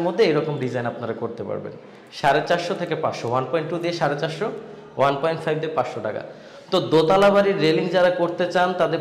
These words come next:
পঁচিশ থেকে তিরিশ হাজার টাকার মধ্যে হয়ে যাবে। আচ্ছা, main পোস্টটি দেখাতে ভুলে গিয়েছে, আমি একটু নিচে যাব, যদিও সিঁড়ি দিয়ে ওঠানামা করা অনেকটা কষ্টকর। আর বন্ধুরা, এখানে আমরা চমৎকার একটি laser কাটিংয়ের main post ব্যবহার করেছি। laser কাটিংয়ের main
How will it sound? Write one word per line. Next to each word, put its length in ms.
পঁচিশ 340
থেকে 180
তিরিশ 300
হাজার 220
টাকার 260
মধ্যে 160
হয়ে 220
যাবে। 240
আচ্ছা, 200
main 380
পোস্টটি 260
দেখাতে 340
ভুলে 200
গিয়েছে, 280
আমি 80
একটু 140
নিচে 240
যাব, 180
যদিও 300
সিঁড়ি 260
দিয়ে 220
ওঠানামা 360
করা 200
অনেকটা 360
কষ্টকর। 440
আর 120
বন্ধুরা, 240
এখানে 240
আমরা 200
চমৎকার 440
একটি 180
laser 400
কাটিংয়ের 360
main 260
post 220
ব্যবহার 280
করেছি। 340
laser 300
কাটিংয়ের 360
main 220